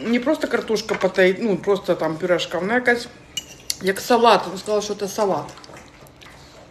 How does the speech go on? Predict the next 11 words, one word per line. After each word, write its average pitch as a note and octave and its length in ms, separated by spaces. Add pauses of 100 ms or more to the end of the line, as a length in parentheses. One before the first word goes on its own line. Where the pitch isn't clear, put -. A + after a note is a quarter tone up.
(840)
Картофельний G3 460
салат. F#3 280
Там G#3+ 180
щось B3 200
не B3 80
знаю, G3+ 340
що - 140
там. D3 280 (1600)
Описать G#3 520
не F#3+ 60
можу. D#3 380